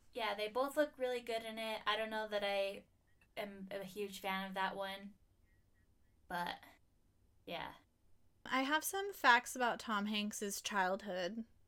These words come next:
Speaker 2: He was born in California and grew up in a place called Concord or Concord. Who can say how it's pronounced? I believe when he was five,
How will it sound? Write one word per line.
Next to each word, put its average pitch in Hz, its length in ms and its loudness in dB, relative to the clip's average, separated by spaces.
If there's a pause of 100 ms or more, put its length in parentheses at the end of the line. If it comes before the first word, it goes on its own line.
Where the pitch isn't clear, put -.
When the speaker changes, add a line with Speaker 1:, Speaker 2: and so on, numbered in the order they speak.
Speaker 2:
He 254 160 6
was 262 160 10
born 240 400 6
in 220 480 2 (320)
California 196 680 2
and 202 260 4
grew 202 180 2
up 208 200 2
in 202 140 2
a 196 120 -2 (340)
place 196 240 -2
called 185 340 0
Concord 254 800 2
or 202 200 2
Concord. 240 800 2 (400)
Who 277 120 6
can 233 220 6
say 196 540 4 (180)
how 190 200 2
it's 190 120 -8
pronounced? 214 720 -2 (680)
I 240 140 8
believe 240 420 4
when 254 140 2
he 240 240 2
was 202 320 0 (160)
five, 202 640 6